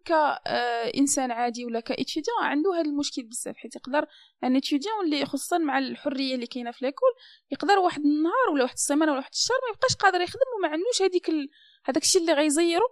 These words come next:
باش يخدم بزز. فهنا الحل الوحيد هو، هو انت، ما كايناش شي حاجه اللي غادي ت-، كاين شي حاجه على برا هي اللي غتموتيفيك، انت اللي غتموتيفي راسك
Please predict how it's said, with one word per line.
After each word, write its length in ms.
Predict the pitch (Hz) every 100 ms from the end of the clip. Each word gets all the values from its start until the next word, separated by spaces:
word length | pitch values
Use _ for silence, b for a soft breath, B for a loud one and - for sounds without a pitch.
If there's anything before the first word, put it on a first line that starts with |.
| _ -
باش 160 | 302
يخدم 320 | - 285 277 247 -
بزز. 480 | 214 208 214 - _ _ _ _ _ _ _ - -
فهنا 280 | 311 330 494 453 349
الحل 200 | - 480 415
الوحيد 340 | 403 440 392
هو، 200 | 320 349
هو 320 | 381 311 330
انت، 180 | 381 320
ما 360 | 254 - - 277
كايناش 260 | 320 359 -
شي 60 |
حاجه 200 | 359 349
اللي 160 | 330 311
غادي 220 | 277 277
ت-، 140 | - 247 247 277 - _ _ _
كاين 120 | 427
شي 80 | -
حاجه 140 | 427 349
على 160 | 330
برا 240 | 320 311 302
هي 100 | 285
اللي 120 | 277
غتموتيفيك، 680 | 285 262 262 226 220 226 254
انت 160 | 254
اللي 160 | 349 349
غتموتيفي 540 | 320 311 302 285 269
راسك 240 | 269 370